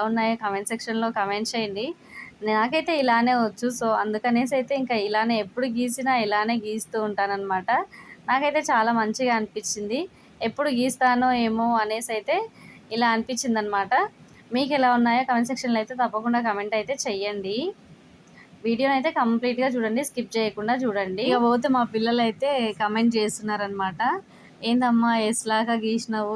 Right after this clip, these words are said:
ఏంటి అసలు?" అనేసి అయితే అంటే, "నాన్న ఇవి లక్ష్మీదేవి పాదాలన్నమాట,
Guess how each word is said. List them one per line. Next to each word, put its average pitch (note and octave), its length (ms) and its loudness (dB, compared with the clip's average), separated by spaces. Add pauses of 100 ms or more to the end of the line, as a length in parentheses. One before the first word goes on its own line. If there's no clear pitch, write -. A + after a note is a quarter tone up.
(120)
ఏంటి A3 300 0
అసలు?" G#3+ 420 -2
అనేసి G#3 380 -4
అయితే G3+ 240 -6
అంటే, G3+ 260 -6
"నాన్న G3 320 -4
ఇవి G3+ 220 -8
లక్ష్మీదేవి G3+ 680 -6
పాదాలన్నమాట, F#3 800 -2